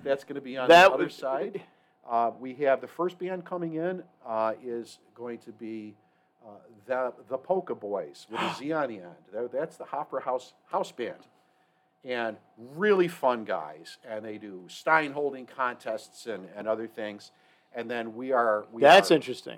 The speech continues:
Speaker 1: we are very, very grateful. We have the Frankfurters are coming back. And you may hear that name and go, "I've never heard of the," the Frankfurters were invited and played Oktoberfest in Munich. An American German-style band
Speaker 2: Well, that's cred.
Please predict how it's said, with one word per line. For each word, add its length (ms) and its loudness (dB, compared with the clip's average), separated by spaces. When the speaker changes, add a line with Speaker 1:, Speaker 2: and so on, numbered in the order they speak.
Speaker 1:
we 140 -12
are 220 -6
very, 400 0
very 240 -4
grateful. 500 -12
We 140 -14
have 140 -10
the 60 -16
Frankfurters 640 -8
are 160 -20
coming 300 -18
back. 300 -16
And 340 -2
you 60 -6
may 200 0
hear 220 -6
that 100 4
name 160 2
and 60 -4
go, 100 0
"I've 160 0
never 240 0
heard 220 -4
of 140 -10
the," 60 -18
the 60 -18
Frankfurters 840 -4
were 180 -8
invited 540 -2
and 200 -8
played 460 -6
Oktoberfest 800 -8
in 160 -12
Munich. 340 -12
An 140 -8
American 880 -2
German-style 640 0
band 400 -6
Speaker 2:
Well, 120 4
that's 160 10
cred. 380 4